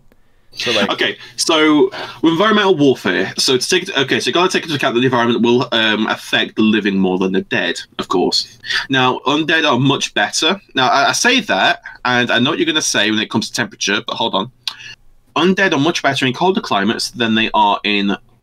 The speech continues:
Speaker 2: warmer or hotter climates. Now, something that people don't take into account is the spread of diseases through flies. In hotter places,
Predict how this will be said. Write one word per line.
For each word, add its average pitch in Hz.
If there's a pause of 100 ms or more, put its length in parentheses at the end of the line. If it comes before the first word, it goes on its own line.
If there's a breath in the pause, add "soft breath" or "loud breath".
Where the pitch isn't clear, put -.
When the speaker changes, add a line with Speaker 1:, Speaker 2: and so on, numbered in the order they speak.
(120)
Speaker 2:
warmer 120
or 101
hotter 131
climates. - (280 loud breath)
Now, 127
something 180
that 240 (220)
people 147
don't 151
take 175
into 156
account 123
is 107
the 113
spread 107
of 104
diseases 104
through 101
flies. 87 (540 loud breath)
In 151
hotter 185
places, 190